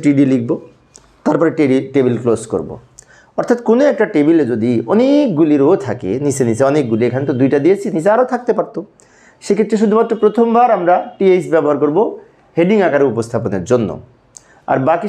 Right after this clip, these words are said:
সব ক্ষেত্রে আমরা নিচের ক্ষেত্রে এই টিএইচ, এই টিডি ব্যবহার করব টেবিল ডেটা আকারে আমার তথ্য উপস্থাপনের জন্য। টিডি দ্বারা বোঝায় টেবিল ডেটা, টিএইচ দ্বারা বোঝায় টেবিল হেডিং,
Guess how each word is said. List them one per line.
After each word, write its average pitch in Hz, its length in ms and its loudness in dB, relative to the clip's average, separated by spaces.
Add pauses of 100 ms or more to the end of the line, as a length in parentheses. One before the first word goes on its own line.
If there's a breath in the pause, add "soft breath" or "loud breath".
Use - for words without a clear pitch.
সব 165 200 0
ক্ষেত্রে 185 300 0
আমরা 156 200 0
নিচের 147 300 -2
ক্ষেত্রে 131 280 -2 (180)
এই 113 100 4 (160)
টিএইচ, 131 500 0 (240)
এই - 120 -2
টিডি 143 280 2 (100)
ব্যবহার 90 320 -4
করব 82 140 -8 (120)
টেবিল 101 280 -2
ডেটা 110 260 2
আকারে 101 260 -6 (480 loud breath)
আমার 101 200 -4
তথ্য 127 160 -2 (120)
উপস্থাপনের 95 600 -6
জন্য। 69 200 -10 (680 soft breath)
টিডি 139 320 2 (120)
দ্বারা 135 240 4
বোঝায় 117 300 -2
টেবিল 117 240 2 (120)
ডেটা, 160 320 2 (680)
টিএইচ 127 360 2 (100)
দ্বারা 117 200 0
বোঝায় 107 320 0
টেবিল 110 280 2 (600)
হেডিং, 208 320 0